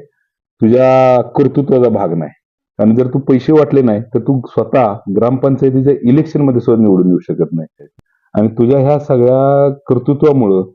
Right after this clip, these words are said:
अख्खं पश्चिम महाराष्ट्रातले भाजप बदनाम झाले, आरएसएस बदनाम झाले.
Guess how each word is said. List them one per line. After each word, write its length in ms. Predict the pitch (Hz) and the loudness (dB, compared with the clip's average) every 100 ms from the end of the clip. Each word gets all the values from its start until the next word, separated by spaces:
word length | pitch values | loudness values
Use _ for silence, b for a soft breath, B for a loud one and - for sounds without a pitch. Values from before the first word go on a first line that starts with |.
| _ _ - | _ _ -10
अख्खं 280 | 104 - - | -10 -4 -6
पश्चिम 520 | 156 135 - 185 180 | -4 -8 -4 0 2
महाराष्ट्रातले 560 | 147 135 131 139 147 147 | 2 0 -2 -2 0 -2
भाजप 300 | 117 107 117 | -2 -2 -2
बदनाम 440 | 139 123 110 104 98 | 0 -2 0 0 0
झाले, 260 | 90 87 - _ _ - | 0 0 -2 _ _ -4
आरएसएस 440 | 110 127 165 139 | -2 0 0 -2
बदनाम 380 | 123 107 98 90 | -2 -2 -2 -2
झाले. 260 | 82 80 | -4 -8